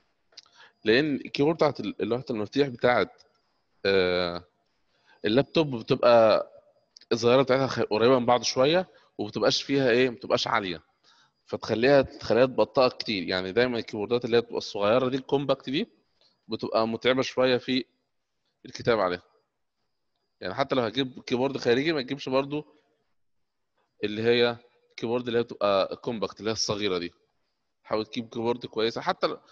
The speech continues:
أنا بسلك عادي يعني، بتبقى رخيصة، عشان تتدرب عليها، لأن أنت أصلا اختبارك حتى بيكون على كيبورد، كيبورد عادي يعني، كمبيوتر عادي. طيب، احنا كده خلصنا كتابة.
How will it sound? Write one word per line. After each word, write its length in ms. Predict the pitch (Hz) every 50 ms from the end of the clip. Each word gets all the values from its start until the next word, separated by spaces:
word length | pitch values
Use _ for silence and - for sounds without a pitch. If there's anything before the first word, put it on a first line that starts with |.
| _ - 117
أنا 200 | 117 120 127 123
بسلك 460 | - 127 123 - 208 208 156 131 -
عادي 240 | 107 113 131 113 98
يعني، 240 | 104 98 95 90 87
بتبقى 200 | - - 87 87
رخيصة، 300 | 95 - 117 101 - _ _ _ _ _ _ _ - _ _ _ -
عشان 240 | 110 107 127 143 143
تتدرب 340 | 139 127 123 143 147 143
عليها، 220 | 117 113 117 110 107
لأن 120 | 120 139
أنت 100 | 156 143
أصلا 280 | 131 165 - 185 165 147
اختبارك 320 | - - - 143 160 165
حتى 280 | - - 170 - - 135
بيكون 240 | 110 104 - 147 147
على 180 | 135 123 117
كيبورد، 440 | - - 120 113 113 131 135 127 120 _ _ - 107 101 98 95 95 -
كيبورد 300 | - 123 127 131 123 120
عادي 280 | 92 101 107 90 85 82
يعني، 180 | 80 - 85 _ _ _ _ _ _ _ _ _ -
كمبيوتر 340 | 104 98 104 117 110 110 95
عادي. 200 | 92 87 - - _ _ _ _ _ _ _ _ _ _ _ _ _ _ _ _ _ _ _ _ _ _ _ _ _ _ _ _ _ _ _ _ - - -
طيب، 140 | 120 107 104
احنا 240 | - - 120 117 110
كده 180 | - 131 117
خلصنا 380 | 110 - 113 104 107 - 110 104
كتابة. 380 | - - 113 117 131 156 180